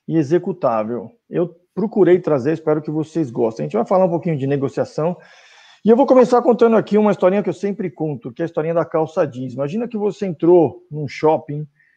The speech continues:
olhou essa calça jeans aí na vitrine,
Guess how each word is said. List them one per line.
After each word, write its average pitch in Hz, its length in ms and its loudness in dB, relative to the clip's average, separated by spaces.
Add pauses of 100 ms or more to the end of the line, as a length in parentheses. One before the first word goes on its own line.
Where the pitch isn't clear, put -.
(380)
olhou 175 320 6
essa 202 180 2
calça 175 320 -2
jeans 139 320 -10
aí 147 100 -8
na 151 100 -6
vitrine, 135 600 -12